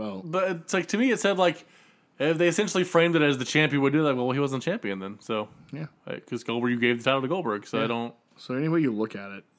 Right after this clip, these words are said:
Speaker 2: it was
Speaker 1: I don't
Speaker 2: stupid.
Speaker 1: like it. I
Speaker 2: It was
Speaker 1: don't like it.
Speaker 2: dumb. I, I mean, I can't even say that they did the best they could 'cause they could do better.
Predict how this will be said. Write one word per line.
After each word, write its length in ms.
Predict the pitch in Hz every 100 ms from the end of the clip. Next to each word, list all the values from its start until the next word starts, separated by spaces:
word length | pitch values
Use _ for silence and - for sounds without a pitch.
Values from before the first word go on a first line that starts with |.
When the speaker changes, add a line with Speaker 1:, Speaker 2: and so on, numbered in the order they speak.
| -
Speaker 2:
it 100 | 131
was 120 | 113
Speaker 1:
I 160 | 113
don't 120 | 110 95
Speaker 2:
stupid. 180 | 95
Speaker 1:
like 80 | 92
it. 80 | -
I 80 | 104
Speaker 2:
It 40 |
was 80 | 110
Speaker 1:
don't 100 | 92
like 20 |
it. 20 | 92
Speaker 2:
dumb. 260 | 90 92 - _ _ _ _ _ _ _ _ _ _ _ -
I, 340 | 139 98 139
I 20 |
mean, 600 | 143 139 135 123 117 101 87 - _ _ _ _ _ _ _ _ _ _ _ _ _ _
I 140 | 151
can't 340 | 156 - 226 202
even 140 | 147
say 140 | 127 143
that 120 | 123
they 80 | 127
did 100 | 113
the 60 |
best 240 | 107 120 113
they 80 | 98
could 240 | 127 117
'cause 120 | 110
they 60 | 104
could 100 | 98
do 80 | 92
better. 260 | 101 98